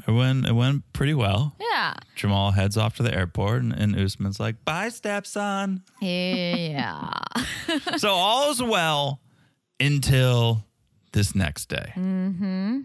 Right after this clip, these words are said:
Speaker 1: When Kim is crying.
Speaker 2: Trouble in paradise.
Speaker 1: Kim is crying, and we're like, "What's going on?" Right? It was, seemed so, so good.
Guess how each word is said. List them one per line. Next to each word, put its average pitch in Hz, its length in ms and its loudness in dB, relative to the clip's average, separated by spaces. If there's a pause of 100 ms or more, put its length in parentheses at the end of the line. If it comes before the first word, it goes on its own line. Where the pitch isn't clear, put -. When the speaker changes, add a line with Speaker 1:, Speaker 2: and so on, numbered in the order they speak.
Speaker 1:
When 101 160 2
Kim 165 280 2
is 165 140 0
crying. 82 520 -2 (220)
Speaker 2:
Trouble 403 680 -2 (120)
in 415 80 -6
paradise. 294 1080 -6
Speaker 1:
Kim 190 220 2
is - 140 -4
crying, 98 340 0
and 95 80 0
we're 90 80 0
like, 87 100 -2
"What's 101 260 0
going 107 340 4
on?" - 220 -8 (100)
Right? 104 200 2
It 107 60 2
was, 101 400 -2 (140)
seemed 110 880 2
so, 143 540 0
so 160 300 -2
good. 143 500 -2